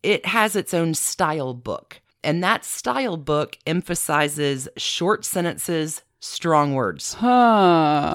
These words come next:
Speaker 1: It's the best writing guide he could have ever had.
Speaker 2: Interesting. Yeah, it's like the Hemingway writing guide. Okay.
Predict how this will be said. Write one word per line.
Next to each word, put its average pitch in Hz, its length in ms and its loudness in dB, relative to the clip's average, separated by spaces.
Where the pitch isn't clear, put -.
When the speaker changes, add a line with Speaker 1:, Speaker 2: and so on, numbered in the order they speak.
Speaker 1:
It's 151 80 -4
the 151 100 0
best 165 440 0
writing 147 320 2
guide 131 240 0
he 123 100 -2
could 147 240 -4
have 123 200 -2
ever 214 160 2
had. 202 380 6
Speaker 2:
Interesting. 180 1120 2
Yeah, 185 180 0
it's 175 100 -6
like 190 140 -6
the 190 80 -2
Hemingway 180 460 0
writing 180 340 -2
guide. 160 320 -2
Okay. 190 420 -4